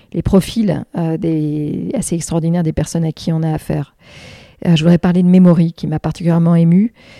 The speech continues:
euh, qui est une jeune femme du Malawi, qui va s'élever contre les cérémonies d'initiation qui existent dans son pays, dans son, dans ses régions, euh, qui sont en fait des viols collectifs de jeunes filles qui les amènent tout droit au mariage forcé. Et Memory qui va réussir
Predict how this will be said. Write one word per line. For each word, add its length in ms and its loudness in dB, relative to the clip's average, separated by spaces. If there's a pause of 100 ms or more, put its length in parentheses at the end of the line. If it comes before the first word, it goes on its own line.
(280)
euh, 80 -2
qui 140 -4
est 20 2
une 80 0
jeune 140 0
femme 200 0
du 120 -2
Malawi, 500 2
qui 140 -14
va 100 -2
s'élever 300 -6
contre 320 -6
les 100 -2
cérémonies 480 0
d'initiation 800 -2 (200)
qui 140 -14
existent 320 -8
dans 60 -2
son 180 -8
pays, 320 -4
dans 140 -2
son, 240 -4
dans 160 -4
ses 140 -4
régions, 380 0 (720)
euh, 360 -2
qui 160 -8
sont 160 -6
en 80 -6
fait 140 -4
des 140 -2
viols 200 2
collectifs 560 -2
de 100 -4
jeunes 180 -4
filles 360 -4 (100)
qui 140 -10
les 160 -4
amènent 200 -2
tout 100 -10
droit 180 0
au 40 0
mariage 320 -2
forcé. 400 -10 (220)
Et 140 -10 (180)
Memory 540 0
qui 200 -10
va 140 -2 (200)
réussir 720 -4